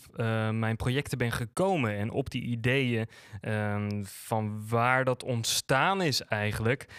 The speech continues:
En om dat uit te kunnen leggen is het misschien wel handig om toch weer even een kleine samenvatting te geven van wat ik, eh,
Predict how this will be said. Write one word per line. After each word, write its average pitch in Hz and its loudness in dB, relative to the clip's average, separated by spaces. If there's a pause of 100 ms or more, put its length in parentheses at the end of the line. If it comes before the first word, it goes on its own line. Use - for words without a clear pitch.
(260)
En 151 2 (120)
om 160 0 (120)
dat 156 0
uit 185 4
te 185 -4
kunnen 170 2
leggen 151 2
is 135 -2
het 135 0
misschien 135 0
wel 143 2
handig 147 0
om 127 -4
toch - 0
weer 147 0
even 135 0
een 123 -2
kleine 175 2
samenvatting 151 2
te 131 -6
geven 135 0
van 110 -2
wat 117 0
ik, 120 -2
eh, 107 -2